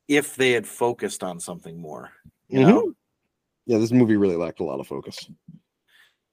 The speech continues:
Speaker 1: Well, anyway, the next category is acting.
Speaker 2: Mm-hmm.
Speaker 1: And I gave that an eight and a half.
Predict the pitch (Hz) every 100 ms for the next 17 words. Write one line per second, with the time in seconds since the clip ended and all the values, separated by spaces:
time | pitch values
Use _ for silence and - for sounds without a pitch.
0 | _ _ _ _ 156 160 139 131 151 185
1 | - 165 143 131 127 120 104 85 - 82
2 | 101 _ _ _ 101 98 98 160 _ _
3 | _ _ _ _ 117 120 120 117 110 -
4 | _ - 147 185 180 160 147 123 123 104
5 | 101 90 - - -